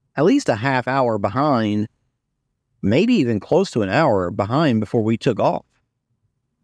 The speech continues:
So it, it seems like no reason why my bag wouldn't make it on the plane, right? Well, we get there and, you know, pull up the phone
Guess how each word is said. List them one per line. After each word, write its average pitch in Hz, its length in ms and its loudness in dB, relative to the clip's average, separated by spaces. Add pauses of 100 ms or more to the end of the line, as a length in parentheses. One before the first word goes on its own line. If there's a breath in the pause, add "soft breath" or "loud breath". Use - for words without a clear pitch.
(160)
So 120 440 2 (580)
it, 117 160 -2 (440)
it 113 220 0
seems 156 300 0
like 131 240 0 (120)
no 123 320 2
reason 113 420 2
why 95 140 2
my 107 160 -2
bag 127 320 -2
wouldn't 98 280 -2
make 101 200 0
it 104 60 0
on 95 120 0
the 95 80 -2
plane, 135 360 0
right? 117 300 0 (480)
Well, 123 300 2 (680)
we 113 100 0
get 151 220 2
there 120 340 0 (220)
and, 113 580 2
you 107 60 2
know, 101 80 0
pull 127 140 0
up 113 80 -2
the 110 60 -4
phone 143 480 0